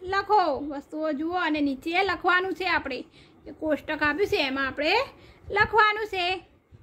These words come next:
ગ-, પહેલામાં ગબડી શકે તેવી વસ્તુઓ. તો ગબડી શકે એવી વસ્તુઓના નામ આપણે અહીંયા લખવાના છે.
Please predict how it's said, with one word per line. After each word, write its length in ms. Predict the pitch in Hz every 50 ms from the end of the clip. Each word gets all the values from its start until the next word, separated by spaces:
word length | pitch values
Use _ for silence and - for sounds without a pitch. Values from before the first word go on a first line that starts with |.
| - - 320
ગ-, 220 | 285 277 - - -
પહેલામાં 600 | - 294 285 285 285 294 294 311 349 370 370 311
ગબડી 560 | 302 302 330 320 381 415 453 453 480 494 480 480 -
શકે 420 | 370 320 311 311 - 370 370 381
તેવી 540 | 392 381 339 285 254 240 247 262 285 339 415 554 - - - - - - 381 392
વસ્તુઓ. 680 | 415 415 427 453 - - 427 415 403 370 330 294 254 285 - - - - _ _ _ -
તો 160 | - 453 480
ગબડી 420 | 330 349 320 311 294 320 381 392 381
શકે 420 | - 403 349 302 - 339 339 330
એવી 160 | 320 330 339
વસ્તુઓના 600 | 311 285 262 262 - - - 269 269 285 294 294
નામ 320 | 285 262 254 247 254 269 262
આપણે 260 | 240 - - 254 262
અહીંયા 380 | 247 254 254 262 302 349 381 440 523 605 605 - - - - - - - 359
લખવાના 680 | 359 381 403 392 403 403 403 392 392 392 392 392 427
છે. 380 | 440 381 370 370 359 359 370